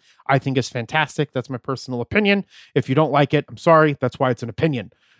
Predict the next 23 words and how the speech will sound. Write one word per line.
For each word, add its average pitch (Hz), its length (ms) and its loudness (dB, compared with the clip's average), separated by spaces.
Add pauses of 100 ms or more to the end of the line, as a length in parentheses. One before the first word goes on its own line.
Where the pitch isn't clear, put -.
(500)
The 185 120 6
other 254 160 6
thing 254 120 0
that 226 80 6
I 208 40 8
want 190 160 4
to 175 100 0
talk 180 180 2
about 175 300 2
is 143 240 -2
F 208 160 2
T 208 160 -2
C 180 220 -2
seeks - 320 -6
to 165 80 -4
block 160 320 2
Microsoft 156 580 0
Corp's 151 320 0
acquisition 147 580 0
of 131 80 -2
Activision 131 640 -4
Blizzard, 117 300 -6
Inc. 156 220 -4